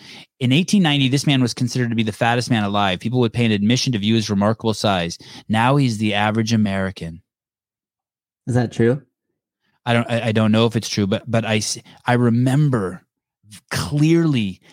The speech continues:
Speaker 1: being a kid and seeing people like this and being, like, mesmerized by them. Like, wow. Like, I wanted to, I, I wanted to talk to them. I wanted to sit on their lap. I wanted to, like, ask them questions, how they got,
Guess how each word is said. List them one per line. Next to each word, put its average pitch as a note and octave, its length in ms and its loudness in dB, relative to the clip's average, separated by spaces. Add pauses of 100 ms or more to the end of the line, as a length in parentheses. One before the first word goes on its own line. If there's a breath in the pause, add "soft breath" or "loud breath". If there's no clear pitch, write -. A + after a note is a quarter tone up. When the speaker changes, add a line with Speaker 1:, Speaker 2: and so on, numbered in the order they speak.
(120 soft breath)
Speaker 1:
being B2+ 180 4
a A2 80 0
kid C#3+ 320 0
and A#2 140 0
seeing B2 300 0
people C3+ 220 0
like C#3+ 220 0
this D3 200 -2
and A#2 120 -4
being, A2+ 400 0
like, G2+ 260 -6 (200 loud breath)
mesmerized A2+ 800 2
by F2+ 200 -2
them. D#2+ 260 -12 (400)
Like, G#2+ 240 -4
wow. A#2+ 400 2
Like, G#2+ 160 0
I A2 40 2
wanted G#2+ 340 0
to, F#2+ 120 -8
I, B2+ 40 0
I - 360 -4
wanted A#2 140 0
to F2+ 100 -10
talk C3 320 0
to C#3 80 -2
them. A#2+ 240 2
I A2 60 2
wanted G#2 140 -2
to F#2+ 40 -8
sit - 160 -4
on G2+ 120 0
their F#2 120 -4
lap. B2+ 420 0
I G#2+ 60 -2
wanted A2 240 0
to, G2+ 60 -8
like, F#2 240 -8
ask A2 220 -4
them G2 100 -10
questions, B2+ 420 -2
how A2 100 -4
they F#2+ 120 -6
got, G#2+ 160 -8